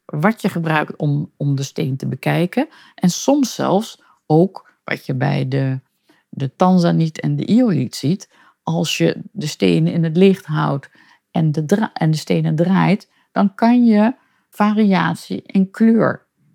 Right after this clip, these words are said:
ervaren. En natuurlijk, die verzadiging van die spoorelementen is een groot belangrijk iets om, ja, de intensiteit van de kleur te zien. En uiteindelijk is natuurlijk de slijpwijze,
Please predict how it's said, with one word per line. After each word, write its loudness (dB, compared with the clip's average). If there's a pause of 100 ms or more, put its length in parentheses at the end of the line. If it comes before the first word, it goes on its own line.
ervaren. -4 (760)
En 2
natuurlijk, 2
die -10
verzadiging 0
van -6
die -2
spoorelementen 0 (340)
is -8
een -4
groot 0
belangrijk -2
iets -10 (380)
om, 0 (320)
ja, -4
de -6
intensiteit 0
van -4
de -2
kleur 2
te -4
zien. -6 (920)
En -2
uiteindelijk 4
is -6
natuurlijk -14
de -8
slijpwijze, 0